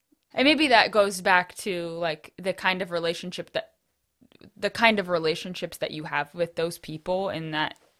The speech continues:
community. So I definitely can see that. Anyways, I guess what I'm trying to say is, like,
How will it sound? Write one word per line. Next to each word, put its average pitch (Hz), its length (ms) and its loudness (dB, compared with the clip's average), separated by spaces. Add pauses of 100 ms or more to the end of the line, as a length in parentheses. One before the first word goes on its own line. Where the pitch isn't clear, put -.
(160)
community. 175 640 -10 (520)
So 202 240 -4
I 170 220 0
definitely 160 880 -8 (1700)
can 165 200 -12
see 160 220 -12
that. 147 360 -10 (2000)
Anyways, 160 540 -10 (580)
I 220 80 4
guess 269 200 8
what 285 140 2
I'm 247 120 2
trying 220 220 2
to 208 80 -6
say 190 380 0
is, 175 220 -4
like, 160 360 -6